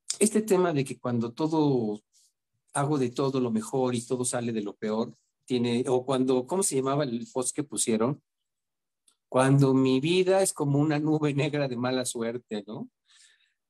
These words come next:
<clears throat> Déjame leerte lo que dice.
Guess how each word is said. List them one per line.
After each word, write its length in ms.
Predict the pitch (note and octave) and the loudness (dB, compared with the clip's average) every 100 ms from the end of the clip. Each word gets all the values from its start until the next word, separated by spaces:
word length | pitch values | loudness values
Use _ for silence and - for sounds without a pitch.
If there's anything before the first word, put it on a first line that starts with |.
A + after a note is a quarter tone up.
| _ | _
<clears throat> 280 | E3+ F3 - | -2 -2 0
Déjame 320 | G3 C4 A#3 | 2 6 6
leerte 540 | D#3 C3+ C3+ C3+ C#3+ C#3 | 6 4 4 2 2 2
lo 140 | C3 | 2
que 120 | B2 | -2
dice. 680 | A2+ B2 - C3 B2 A#2+ | 0 0 0 0 0 0